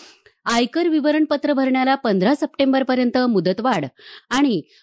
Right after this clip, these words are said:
मराठवाड्यात बहुतांश भागात अतिवृष्टीनं नुकसान,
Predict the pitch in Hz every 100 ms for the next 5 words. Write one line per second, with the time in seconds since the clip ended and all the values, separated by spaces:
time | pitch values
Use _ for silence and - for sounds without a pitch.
0 | 233 262 294 330 320 320 311 226 247 -
1 | 311 285 214 202 220 226 214 214 302 233
2 | - 220 208 180 175 - 240